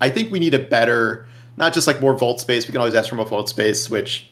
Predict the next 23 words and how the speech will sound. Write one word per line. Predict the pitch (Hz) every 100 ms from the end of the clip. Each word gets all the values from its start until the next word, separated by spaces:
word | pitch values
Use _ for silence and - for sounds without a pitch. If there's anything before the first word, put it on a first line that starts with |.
| -
we |
really | 120 165
should | - 143
get | -
more | 107 104
vault | 110
space | - 80 -
now. | - -
That | 117 110
wasn't | 120 117 113
mentioned, | 107 104 98
but, | 110 110 - - - _ _ -
um, | 120 120 117 - _ 139
a | 143 -
better | 185 196
system | 170 147 - 151
for | 139
kind | - 131
of | 113 107 - _ _ _
Umbral, | - 131 131 123 120
Prime, | - 131 113 117 117 117 113 - - -
Bright | 139 120 120 131
Engram, | 123 123 123 117 113 110 110